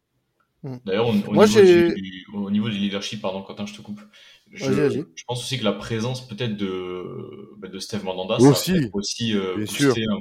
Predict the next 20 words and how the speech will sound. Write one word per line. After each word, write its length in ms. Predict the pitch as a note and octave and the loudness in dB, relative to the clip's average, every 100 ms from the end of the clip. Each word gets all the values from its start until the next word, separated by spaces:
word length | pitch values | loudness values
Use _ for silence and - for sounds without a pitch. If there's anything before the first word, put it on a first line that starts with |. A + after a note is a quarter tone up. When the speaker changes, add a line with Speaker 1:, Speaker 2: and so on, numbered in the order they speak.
| - | -6
Speaker 2:
peu 100 | A2 | -6
les, 300 | G#2 F#2 F2 | -4 -4 -8
les, 400 | F2 E2+ E2+ E2 E2+ | -10 -12 -12 -16 -20
les 100 | - | -12
cadres 260 | G2 F#2+ F#2+ | -10 -10 -12
qui 140 | - | -12
ont 40 | |
l'habitude 380 | F2+ F2+ - - | -12 -10 -12 -14
de 80 | F#2 | -12
jouer 120 | F#2+ | -10
avec 180 | F2+ F2+ _ | -10 -14 _
lui, 240 | - A2+ | -12 -10
et 140 | F2+ F2 E2 _ _ _ _ | -12 -14 -20 _ _ _ _
ça 220 | - G2 F2 | -12 -10 -10
a 20 | |
peut-être, 480 | - G2 G2+ - F#2+ | -10 -8 -8 -8 -10
euh, 420 | F2+ F2 F2 B2 | -8 -12 -14 -12
eu 160 | G2+ F#2+ | -10 -10
un 60 | |
plus. 540 | G2+ - C#3+ - - | -12 -14 -14 -16 -20